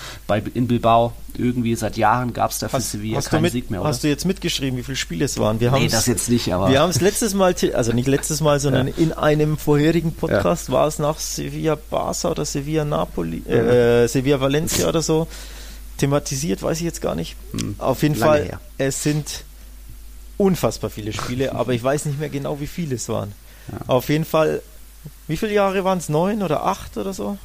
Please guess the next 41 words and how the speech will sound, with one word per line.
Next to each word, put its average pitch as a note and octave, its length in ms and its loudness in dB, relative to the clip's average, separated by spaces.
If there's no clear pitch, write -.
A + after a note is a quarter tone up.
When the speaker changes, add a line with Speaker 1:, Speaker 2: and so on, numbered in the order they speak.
Speaker 1:
Pff, - 160 -2
irgendwie G#2 340 -4
Speaker 2:
Acht E3+ 160 2
Speaker 1:
sowas. F#3 120 -6
Speaker 2:
Saisons F3+ 540 -4
ohne E3 240 -6
Sieg D3+ 120 -10
Speaker 1:
Wo A2+ 80 -2
sie A#2 100 -4
nur A2+ 160 -2
Speaker 2:
gegen D#3+ 140 -6
Speaker 1:
drei, A#2 260 0
Speaker 2:
die B2+ 40 -6
Speaker 1:
ich D#3 100 -6
glaub, - 180 -6
drei, C3+ 280 -2
vier B2+ 300 -6
Siege A#2 240 -6
gab's A2 300 -4
dann A2+ 120 -6
schon C3+ 200 -6
mal, B2 140 -4
aber G2+ 180 -6
insgesamt F#2+ 600 -10
nur F2+ 300 -10
Speaker 2:
Ja. G#2 160 -4
Speaker 1:
von, F2+ 280 -6
von, F#2 260 -8
von G#2+ 240 -8
hundertfünfzig A2 600 -6
Gastspielen G2 500 -6
Speaker 2:
Ja. A2 180 -2
Speaker 1:
bei - 140 -6
den F#3 80 -2
Speaker 2:
Nichts-, G3+ 340 0
Speaker 1:
Top-Teams. - 380 -8
Speaker 2:
nichtsdestotrotz, F3+ 1040 -2
Big A3 240 -4
Point B2 280 2
für B2 140 -2
Sevilla B2 520 0